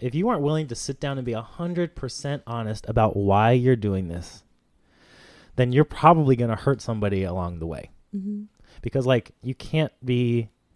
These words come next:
Speaker 1: partially revolutionary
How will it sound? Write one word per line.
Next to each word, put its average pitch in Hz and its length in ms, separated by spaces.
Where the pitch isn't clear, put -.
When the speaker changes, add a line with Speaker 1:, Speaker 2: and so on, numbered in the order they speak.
Speaker 1:
partially 107 960
revolutionary 101 1040